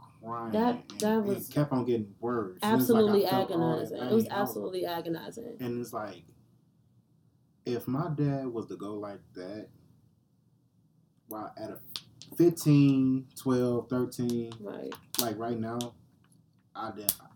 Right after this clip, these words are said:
Speaker 1: I couldn't take it.
Speaker 2: Right.
Speaker 1: I couldn't take it at all. And that's why I called him, like, "Pops, you okay?"
Speaker 2: Right.
Speaker 1: <laughs>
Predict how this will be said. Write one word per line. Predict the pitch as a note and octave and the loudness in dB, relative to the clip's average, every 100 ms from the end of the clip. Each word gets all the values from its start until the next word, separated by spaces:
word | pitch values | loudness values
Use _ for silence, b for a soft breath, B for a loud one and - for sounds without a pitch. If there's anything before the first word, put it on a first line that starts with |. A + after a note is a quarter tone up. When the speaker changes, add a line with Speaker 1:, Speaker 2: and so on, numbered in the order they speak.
| - | -6
Speaker 1:
I | - | -6
couldn't | - B2+ A2 | -2 -2 -2
take | - C3+ - | -2 -2 -4
it. | - - - | -14 -10 -4
Speaker 2:
Right. | G#3 F3 - | -2 -4 -8
Speaker 1:
I | |
couldn't | - A2 | -12 -14
take | G#2+ A2 - | -10 -12 -12
it | |
at | F#2+ | -14
all. | G#2+ A2 F#2 F2+ - _ _ _ | -8 -8 -10 -16 -20 _ _ _
And | A2+ | -10
that's | A2 A2 | -8 -8
why | A2 G2 | -10 -10
I | |
called | - C3 C3+ G#2+ | -8 -4 -4 -4
him, | G2 | -10
like, | F2+ F2+ | -16 -14
"Pops, | - - - - - _ _ _ _ _ _ _ _ _ _ | -12 -12 -16 -20 -20 _ _ _ _ _ _ _ _ _ _
you | F#2 F2+ | -16 -14
okay?" | F2+ G#2 B2+ D3+ - | -14 -8 -6 -6 -6
Speaker 2:
Right. | G3+ F#3 E3+ | -6 -4 -4
Speaker 1:
<laughs> | B2 - A2+ A2+ C3 C#3+ | -2 0 0 -2 -4 -4